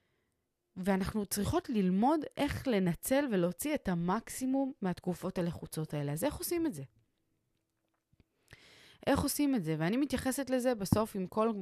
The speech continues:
כל הדברים שדיברנו עליהם, אני רוצה להתייחס לתקופה הלחוצה שלי במעבר דירה הזה, שזו תקופה בסוף מאוד קצרה. אם אני לוקחת אותה מהרגע שדיברנו על לעבור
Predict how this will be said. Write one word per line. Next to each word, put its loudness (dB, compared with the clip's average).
כל 0
הדברים -2
שדיברנו 0
עליהם, 0
אני -2
רוצה -2
להתייחס -4
לתקופה -4
הלחוצה -2
שלי -2
במעבר 4
דירה 4
הזה, 2
שזו -2
תקופה 2
בסוף -2
מאוד 2
קצרה. 2
אם 2
אני 4
לוקחת 2
אותה 2
מהרגע 2
שדיברנו 2
על 4
לעבור 2